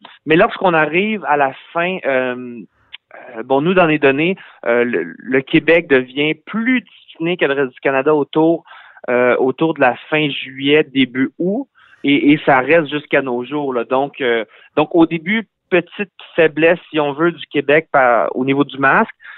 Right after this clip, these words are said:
Mais là, depuis un certain moment, là, au moins, euh, juillet, août, septembre, donc, euh, trois, quatre mois, euh, les Québécois semblent plus disciplinés sur le masque. Bon, évidemment, le masque, c'est un item, c'est, c'est un comportement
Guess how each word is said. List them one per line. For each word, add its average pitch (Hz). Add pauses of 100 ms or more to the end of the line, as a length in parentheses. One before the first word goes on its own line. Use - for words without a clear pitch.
Mais 139
là, 156
depuis 160
un 143 (140)
certain 143
moment, 135
là, 170
au 135
moins, 139
euh, 120 (520)
juillet, 104
août, 120
septembre, 120
donc, 135
euh, 135
trois, 156
quatre 143
mois, 147 (340)
euh, 107 (100)
les 127
Québécois 170
semblent 143
plus 156 (300)
disciplinés 156
sur 151
le 127
masque. 123 (280)
Bon, 165
évidemment, 160
le 180
masque, 170
c'est 151
un 151
item, 147
c'est, -
c'est 127
un 160
comportement 147